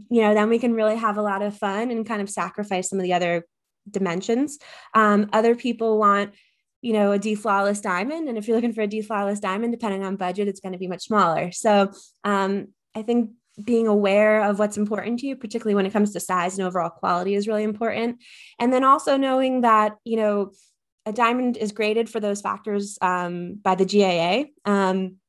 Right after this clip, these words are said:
and, um, it's just humans who, who do the grading. And so you always wanna work, if you can, with a trusted expert who can help you find a stone that's really good value or, you know,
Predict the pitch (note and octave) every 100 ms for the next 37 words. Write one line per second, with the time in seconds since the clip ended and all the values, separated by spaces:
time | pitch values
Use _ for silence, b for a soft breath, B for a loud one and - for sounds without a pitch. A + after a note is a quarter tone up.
0 | _ _ - - G#3+ G#3 G3+ G3 F#3+ G3
1 | - G#3 F#3+ F#3 F#3 F#3+ G#3 G#3+ G#3 -
2 | A#3+ G#3 - B3 G3 F3+ - A3+ F#3 G3+
3 | A3 G#3 G#3 G3+ F#3+ F#3+ A#3+ B3+ A3+ G#3+
4 | G#3+ G3 G3 B - A#3 A#3+ B3 A#3+ G#3
5 | G3+ G3+ G#3 G3+ G3+ G#3+ D4 C#4+ B3 G#3+
6 | G3 - G#3 - F#3+ G3 - F#3 - G3+
7 | F#3+ G3+ F#3+ G#3 G3+ F#3+ F#3+ F#3+ F#3+ F3+
8 | F3+ F3+ b b G3+ G3 A3 G#3+ G3+ G3
9 | F#3+ F#3 G#3+ G#3+ G#3+ F#3+ F3+ F3 b b
10 | _ - G3+ F3+ F3+